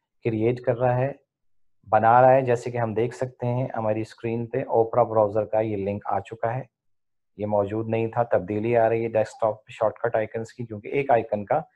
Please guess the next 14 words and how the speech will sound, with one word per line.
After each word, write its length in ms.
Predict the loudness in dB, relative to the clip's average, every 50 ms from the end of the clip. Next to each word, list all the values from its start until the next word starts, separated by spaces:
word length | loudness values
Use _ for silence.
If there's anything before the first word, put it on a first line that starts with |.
| _ _ _ _ -12 -10
इजाफा 400 | -4 2 2 2 2 2 0 0
हो 180 | 0 -2 -8
चुका 320 | -10 -10 -18 -20 _ -20 -20
है। 140 | -20 -20 _ _ _ _ _ _ _ _ _ _ _ _ 4
अब 240 | 6 6 6 6 4 4
Opera 300 | 4 4 6 6 4 4 6
ब्राउज़र 440 | 6 6 6 6 4 4 2 2 2
जब 200 | 0 -2 -2 4
डाउनलोड 420 | 4 4 4 4 4 2 2 2
हो 120 | 4 2 4
जाएगा 300 | 4 4 4 4 2 0
तो 100 | -2 -4
फौरन 480 | -6 2 6 6 6 8 6 4 2
ही 160 | 0 -4 -2